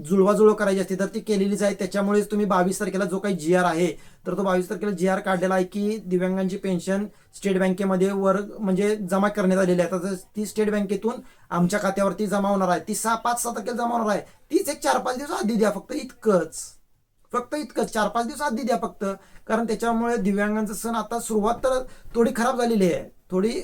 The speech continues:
म्हणजे तडजोडीची झालेली आहे, पण निदान विसर्जनाच्या पूर्वी म्हणा किंवा विसर्जनाच्या वेळचं जे काही गण-, गणपतीचं घरगुती गणपती विसर्जन पाचव्या दिवशी, सहाव्या दिवशी होतं, तर त्यावेळचं जे काही, अ, त्यावेळेस जो काही,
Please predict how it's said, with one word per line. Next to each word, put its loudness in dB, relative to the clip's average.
म्हणजे 0
तडजोडीची 2
झालेली 2
आहे, 0
पण 2
निदान 4
विसर्जनाच्या 0
पूर्वी 0
म्हणा 2
किंवा 4
विसर्जनाच्या 0
वेळचं 2
जे 0
काही 0
गण-, 0
गणपतीचं 0
घरगुती 2
गणपती 0
विसर्जन -2
पाचव्या -4
दिवशी, -6
सहाव्या -2
दिवशी -4
होतं, 0
तर 0
त्यावेळचं 2
जे -2
काही, 0
अ, 0
त्यावेळेस 2
जो 2
काही, 0